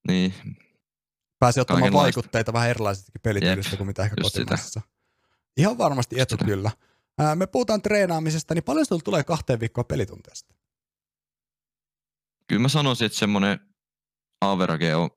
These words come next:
Speaker 1: joku kahdeksankymmentä. Kyllä niitäkin kertyy.
Speaker 2: Mm, no se on ihan, ihan reipas määrä kyllä, eikä se niinku
Speaker 1: On, on, on.
Speaker 2: puhutaan niin sanotusti työstä,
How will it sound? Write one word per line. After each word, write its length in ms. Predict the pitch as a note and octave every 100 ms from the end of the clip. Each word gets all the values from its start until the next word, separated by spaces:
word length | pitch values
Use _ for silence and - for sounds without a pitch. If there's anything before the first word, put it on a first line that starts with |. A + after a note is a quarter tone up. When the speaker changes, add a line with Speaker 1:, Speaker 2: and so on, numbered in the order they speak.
| -
Speaker 1:
joku 160 | F2+
kahdeksankymmentä. 680 | F2 F2 E2+ - - - - - - - _ -
Kyllä 180 | F2+ F2
niitäkin 300 | G2 - D#3+
kertyy. 480 | - F2+ D#2+ - F2 - _ _ _ _ _ B2+
Speaker 2:
Mm, 280 | E3 F3 D#3+
no 120 | D3+
se 140 | D3 D3+
on 280 | C3+ C3+
ihan, 380 | C3+ C3 C3+ A#2+ - _ _ -
ihan 180 | - D3+
reipas 440 | D3+ E3 A#2+ G#2
määrä 280 | A2+ G#2+ G2 -
kyllä, 280 | A2 G2
eikä 160 | G2+ G#2+
se 120 | A#2
niinku 180 | A#2+ A#2 -
Speaker 1:
On, 60 |
on, 160 | - D#3+
on. 160 | D#3+
Speaker 2:
puhutaan 320 | D#3+ C3 C3 C3
niin 80 |
sanotusti 320 | B2+ B2 A#2 B2+
työstä, 460 | - C#3+ B2 -